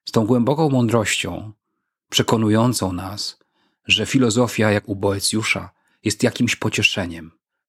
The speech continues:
że może być takim pocieszeniem, czy powinna być jakimś pocieszeniem. Nie widzimy tego jeszcze dzisiaj. Trudno nam tym bardziej przekonać was do takiej perspektywy.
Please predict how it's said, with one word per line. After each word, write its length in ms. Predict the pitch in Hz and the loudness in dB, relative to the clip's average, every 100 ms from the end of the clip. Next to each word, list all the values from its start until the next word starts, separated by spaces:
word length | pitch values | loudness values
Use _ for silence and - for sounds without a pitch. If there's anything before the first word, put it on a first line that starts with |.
| _ _ _ _ - | _ _ _ _ -4
że 160 | 101 | 2
może 360 | 95 120 127 113 | 4 4 2 0
być 180 | 92 - | -2 -6
takim 300 | 95 - 98 | -6 -6 -8
pocieszeniem, 680 | 98 98 95 92 92 95 - _ _ _ _ _ | -6 -2 -2 -2 -6 -8 -12 _ _ _ _ _
czy 100 | - | -2
powinna 440 | 110 101 120 95 80 | 0 2 2 2 -4
być 180 | 82 80 | -8 -8
jakimś 320 | 82 92 - | -8 -14 -14
pocieszeniem. 600 | 85 - - - 92 - _ _ _ _ _ _ _ _ _ _ _ _ _ | -14 -6 -6 -6 -18 -20 _ _ _ _ _ _ _ _ _ _ _ _ _
Nie 100 | 165 | 2
widzimy 320 | 151 170 143 | 4 4 4
tego 240 | 117 104 95 | 2 2 2
jeszcze 260 | - 95 | 0 -2
dzisiaj. 480 | 92 101 113 123 123 - _ _ _ _ _ _ _ _ _ | -4 -4 0 0 -2 -8 _ _ _ _ _ _ _ _ _
Trudno 320 | - 127 113 107 | 0 0 2 0
nam 220 | 110 107 | 0 0
tym 160 | 104 | 0
bardziej 280 | 104 101 104 | 2 2 2
przekonać 460 | - 117 101 98 98 | 0 0 0 0 2
was 400 | 113 101 85 - | 2 2 0 -4
do 100 | 98 | -6
takiej 280 | 95 - - | -6 -6 -6
perspektywy. 720 | 85 - 82 - 82 82 | -8 -6 -8 -6 -8 -10